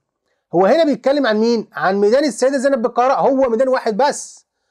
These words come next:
فعش أقول على ميدان غيره إن هو السيدة زينب، يبقى حد جزئي. عارف الخط ده لو كان على كلمة ميدان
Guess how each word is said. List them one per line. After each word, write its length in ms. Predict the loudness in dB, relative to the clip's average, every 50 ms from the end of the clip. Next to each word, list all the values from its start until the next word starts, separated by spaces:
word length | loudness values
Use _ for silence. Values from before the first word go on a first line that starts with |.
| _ _ _ _ _
فعش 300 | 0 0 2 2 2 0
أقول 140 | 0 0 0
على 160 | 0 0 0
ميدان 240 | 0 0 0 0 -2
غيره 640 | 0 0 0 2 2 2 2 2 2 0 -2 -4 -6
إن 160 | -4 -2 0
هو 200 | 2 2 2 2
السيدة 260 | 0 -2 -4 -4 -2
زينب، 340 | 0 2 2 2 0 -2 -6 _ _ _ _ _ _ _ -10
يبقى 140 | -6 -6 -2
حد 200 | -2 0 0 0
جزئي. 320 | -2 -2 -4 -6 -10 _ _ _ _ _ -4 0
عارف 260 | 0 2 2 2 0
الخط 320 | 0 -2 -2 -4 -2 0
ده 120 | 0 0 0
لو 80 | 0
كان 140 | -2 -2 -2
على 120 | -2 -2
كلمة 280 | 0 0 2 2 0 0 0
ميدان 420 | 0 0 2 2 0 0 -2 -6